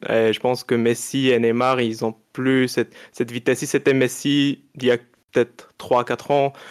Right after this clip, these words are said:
je pense qu'on aurait beaucoup plus peur de lui que, que Mbappé, par exemple. Mais là, Messi, il est pas aussi rapide qu'il était. Neymar aussi, je pense. Et du coup, Mbappé, c'est vraiment le joueur qui peut créer plein de problèmes pour notre défense. Je pense que même,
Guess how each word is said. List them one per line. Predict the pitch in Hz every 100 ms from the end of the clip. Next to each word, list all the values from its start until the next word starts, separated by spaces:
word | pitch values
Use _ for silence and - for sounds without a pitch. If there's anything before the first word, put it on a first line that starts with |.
| -
je | -
pense | 139 131
qu'on | 127
aurait | 120 120
beaucoup | 120 120 135
plus | 127 -
peur | 131 123
de | 120
lui | 113 120 135 131
que, | 117
que | -
Mbappé, | 113 113 117 131
par | 135 120
exemple. | 123 117 117
Mais | 120
là, | 123 131
Messi, | 120 117 - 127 117
il | 110
est | 107 _ _ _
pas | - 123
aussi | 120 -
rapide | 117 117 -
qu'il | 113
était. | 110 107 139 143 - - -
Neymar | 127 123 117
aussi, | 113 - 135
je |
pense. | - 131 120
Et |
du | 117
coup, | -
Mbappé, | 139 117 135
c'est | 131 123
vraiment | 117 127 131
le | 120
joueur | 117 131 127 -
qui | - 117
peut | 135
créer | 123 - 120 120 - _ -
plein | 135 131
de |
problèmes | - 120 123 120
pour | 117 113
notre | 110 120
défense. | 110 131 147 - - - _
Je | -
pense | 143 143
que | -
même, | 127 139 139